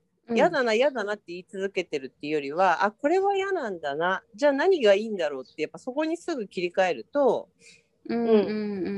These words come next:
Speaker 2: ん。
Speaker 1: そうですね。
Speaker 2: もともとあんまり悩まなくなるんですよね。
Speaker 1: うんうん。
Speaker 2: うん。嫌なものが分かったっていうだけだから。
Speaker 1: うん、確かに確かに。
Speaker 2: うん。そう。だ、それは全ての面で、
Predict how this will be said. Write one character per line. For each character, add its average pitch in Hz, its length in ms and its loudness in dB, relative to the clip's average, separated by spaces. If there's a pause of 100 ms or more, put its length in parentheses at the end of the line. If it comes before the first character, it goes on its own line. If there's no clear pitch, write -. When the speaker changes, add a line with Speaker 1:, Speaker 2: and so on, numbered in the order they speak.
(140)
Speaker 2:
ん。 165 100 -10
Speaker 1:
そ 220 120 -6
う 196 60 -2
で 156 140 -6
す - 80 -8
ね。 254 40 0
Speaker 2:
も 294 120 2
と 330 120 0
も 196 200 -2
と 294 520 4
あ 226 40 2
ん 277 240 -4
ま 294 100 2
り 285 320 -4
悩 254 500 -2
ま 247 180 -6
な 175 120 -6
く 151 140 -10
な 135 100 -6
る 127 80 -10
ん 123 60 -16
で 117 80 -14
す - 120 -14
よ 123 80 -4
ね。 131 240 -8 (360)
Speaker 1:
う 233 60 -4
ん 190 200 -4 (140)
う 196 60 -6
ん。 180 140 -4
Speaker 2:
う 202 200 2
ん。 160 180 -6
嫌 302 180 6
な 349 120 6
も 220 140 4
の 170 120 2
が 147 160 2
分 156 160 -2
か 262 100 0
っ - 120 -14
た 143 80 -6
っ - 40 -14
て - 140 -14
い - 20 -8
う 110 40 -12
だ 123 100 -8
け - 80 -6
だ 120 120 -2
か 107 120 -12
ら。 170 100 -12 (520)
Speaker 1:
う 233 60 -4
ん、 208 120 -2
確 202 240 -12
か 226 120 -10
に 208 140 0
確 180 220 -10
か 165 140 -12
に。 160 80 -10
Speaker 2:
う - 60 -12
ん。 - 40 -20 (460)
そ 202 440 0
う。 - 120 -20 (380)
だ、 294 100 0
そ 339 120 -8
れ 339 120 0
は 349 100 -2
全 339 400 -6
て 220 100 2
の 185 120 0
面 165 280 -2
で、 147 400 -2